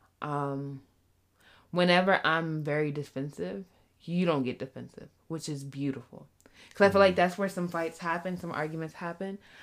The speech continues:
Speaker 1: I'm defensive, you're defensive, and you feel like I'm not listening to you. I feel like I'm not, you're not listening to me. And then it just builds on top of a bunch of stuff. And now we're at, like, a twenty, but we never figured out why we started at the one in the first place.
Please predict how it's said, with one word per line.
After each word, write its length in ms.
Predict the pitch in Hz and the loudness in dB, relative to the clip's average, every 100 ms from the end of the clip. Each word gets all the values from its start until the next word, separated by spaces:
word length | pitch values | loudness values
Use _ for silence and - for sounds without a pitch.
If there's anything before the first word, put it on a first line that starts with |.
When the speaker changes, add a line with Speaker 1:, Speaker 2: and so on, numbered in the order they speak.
| - - | -10 4
Speaker 1:
I'm 200 | 175 190 | 6 6
defensive, 540 | 185 185 185 180 185 156 | 4 0 -2 0 -2 0
you're 140 | 170 | 0
defensive, 680 | 170 170 170 165 170 170 160 | 0 -2 -6 -2 2 2 0
and 280 | 156 151 151 | -4 -2 -2
you 120 | 151 151 | -4 -2
feel 140 | 165 | -2
like 140 | 151 | 0
I'm 160 | 147 156 | -2 -4
not 140 | 143 | -6
listening 260 | 156 151 156 | -6 -8 -10
to 120 | - | -6
you. 120 | 160 | -4
I 80 | 135 | -4
feel 140 | 139 143 | -2 -6
like 120 | 143 | -4
I'm 160 | 139 | -8
not, 160 | 135 - - _ _ _ - - | -8 -10 -20 _ _ _ -18 -4
you're 200 | 170 165 | 0 0
not 180 | 160 | 0
listening 300 | 160 156 151 | -4 -6 -8
to 100 | 151 | -6
me. 320 | 143 135 170 175 - _ _ - | -4 -4 -6 -12 -20 _ _ -6
And 180 | 151 151 | -2 0
then 80 | |
it 120 | 143 139 | 0 0
just 260 | 143 139 | -4 -4
builds 240 | 160 160 160 | -2 -2 -2
on 140 | 143 | -4
top 240 | 147 143 143 | -4 -6 -6
of 100 | 131 | -8
a 60 | |
bunch 260 | 127 147 - | -6 -8 -8
of 60 | |
stuff. 280 | - 139 135 | -6 -4 -2
And 140 | 135 143 | -2 0
now 200 | 151 160 | 0 0
we're 140 | 147 | 0
at, 120 | 131 | 0
like, 200 | 117 123 | -2 -4
a 80 | 120 | -8
twenty, 560 | - 165 165 131 120 - - - - | -6 -6 -2 -4 -6 -10 -20 -20 -2
but 100 | 151 | 0
we 140 | 151 147 | 2 2
never 380 | 143 143 139 | 0 0 -2
figured 360 | 135 - 139 123 | -2 -2 -2 -2
out 240 | 127 120 | -6 -6
why 200 | 135 131 | -6 -4
we 120 | 127 135 | -4 -6
started 280 | - 127 | -6 -6
at 120 | 117 117 | -6 -8
the 80 | |
one 160 | 123 117 | -6 -6
in 100 | 87 | -6
the 60 | - | -8
first 280 | 160 160 - | -8 -8 -12
place. 280 | - - | -14 -14